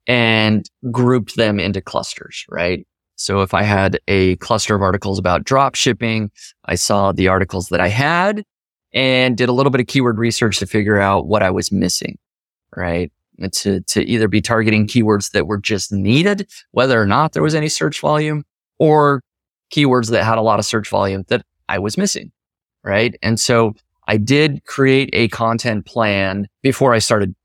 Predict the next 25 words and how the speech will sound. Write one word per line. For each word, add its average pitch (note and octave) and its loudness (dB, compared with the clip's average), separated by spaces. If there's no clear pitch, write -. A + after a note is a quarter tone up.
publishing F2+ -4
anything F2+ -6
in G#2+ -4
terms A2+ -2
of G2+ -2
these C#3+ 4
are A#2+ 4
the A2+ 4
silos, G2+ 0
the G#2 -6
clusters, G2 -4
whatever A#2+ 0
you A#2+ 2
wanna G#2 -2
call F#2+ -4
them, G2 -4
that G#2+ 0
are G2 -2
needed G#2 2
in F#2+ -2
the F#2+ -4
gaps F2+ -2
that F#2+ -8
I'm F2 -2
missing. - -6